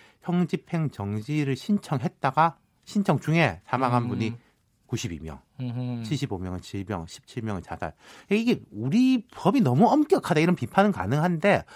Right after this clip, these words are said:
Speaker 1: 어쨌든 현실적으로 보면 매우 이게 어렵다.
Speaker 2: 음.
Speaker 1: 정말로 생명이 정말 위험하지 않으면은 안 내보내준다 이런 거죠.
Speaker 2: 근데 이거는 이제 사실 법리적인 거고
Speaker 1: 예.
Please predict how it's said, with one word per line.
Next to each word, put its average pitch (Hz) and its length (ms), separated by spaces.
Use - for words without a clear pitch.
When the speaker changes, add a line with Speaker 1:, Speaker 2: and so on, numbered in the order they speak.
Speaker 1:
어쨌든 233 360
현실적으로 196 640
보면 143 320
매우 208 400
이게 104 240
어렵다. 98 760
Speaker 2:
음. 80 80
Speaker 1:
정말로 180 440
생명이 196 640
정말 233 340
위험하지 185 420
않으면은 101 880
안 104 200
내보내준다 82 1080
이런 87 180
거죠. 67 300
Speaker 2:
근데 214 120
이거는 220 340
이제 175 220
사실 185 280
법리적인 160 640
거고 110 260
Speaker 1:
예. 113 280